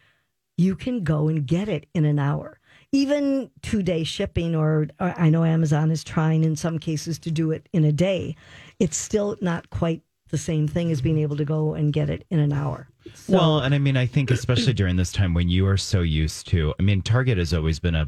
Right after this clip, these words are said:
Speaker 2: one-stop shop.
Speaker 1: Yeah.
Speaker 2: You know, you go in and you think you're gonna buy some bananas and you spend a hundred bucks.
Speaker 1: Expensive bananas.
Speaker 2: Yeah, exactly.
Speaker 1: <laughs>
Speaker 2: I mean, and so, I mean, during this time, especially to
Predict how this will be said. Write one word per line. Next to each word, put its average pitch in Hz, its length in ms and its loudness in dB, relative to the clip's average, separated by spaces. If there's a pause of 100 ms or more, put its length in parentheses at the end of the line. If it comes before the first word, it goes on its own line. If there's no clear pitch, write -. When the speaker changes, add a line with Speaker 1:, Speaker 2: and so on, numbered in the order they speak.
Speaker 2:
one-stop 78 540 -2
shop. - 420 -2 (300)
Speaker 1:
Yeah. 165 200 2 (180)
Speaker 2:
You 101 120 2
know, 92 160 2
you 98 200 2
go 92 240 0
in 92 80 0
and 92 140 0
you 87 120 2
think 90 280 0
you're 87 100 2
gonna 85 240 0 (300)
buy 78 160 -2
some 92 200 -2
bananas 90 480 0
and 80 140 0
you 78 80 0
spend 78 300 -2
a 78 40 0
hundred 78 200 -2
bucks. - 480 -2 (640)
Speaker 1:
Expensive 190 580 0
bananas. 196 540 0
Speaker 2:
Yeah, 117 260 2
exactly. 90 800 0
Speaker 1:
<laughs> - 460 -10
Speaker 2:
I - 40 0
mean, 147 240 2
and 143 160 0
so, 147 280 0
I - 80 -2
mean, 131 180 2
during 123 320 2
this 123 220 0
time, 113 220 2
especially 104 540 0
to - 180 -2